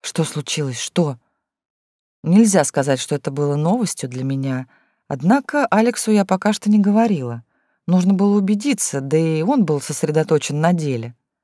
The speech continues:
Теперь уже деваться было некуда. «Хоуп, что?» Он заглянул мне в глаза, а я, наоборот, прикрыла свои.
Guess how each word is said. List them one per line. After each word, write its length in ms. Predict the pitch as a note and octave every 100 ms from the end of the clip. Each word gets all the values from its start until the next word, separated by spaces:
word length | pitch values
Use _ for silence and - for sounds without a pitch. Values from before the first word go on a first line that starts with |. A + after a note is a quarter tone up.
| _ _ _ _ _ _ _ -
Теперь 340 | C#3+ F#3 B3+
уже 180 | A#3+ A#3+
деваться 400 | G#3+ E3+ F#3 G3+
было 180 | E3 E3+
некуда. 580 | D#3+ A#2 - A#2 B2 A#2+ _ _ _ _ _ _ _ _ _ _ _ _ _
«Хоуп, 540 | - - F3+ C#3 -
что?» 600 | - - _ G#3 F3 C3+ - _ _ _ _ _ _ _
Он 100 | C#3+
заглянул 460 | C#3 D3+ E3 E3+ D#3+
мне 180 | D#3+
в 60 | D3+
глаза, 480 | D#3 D#3+ D#3 G#3 A#3 _ _ _ _ _ _ -
а 120 | C3
я, 240 | C3 E3+
наоборот, 600 | G3 F#3+ D3+ D3+ D#3+ F#3
прикрыла 500 | - D3 - D3+ D#3
свои. 560 | D3+ - D#3 D#3 B2+ A2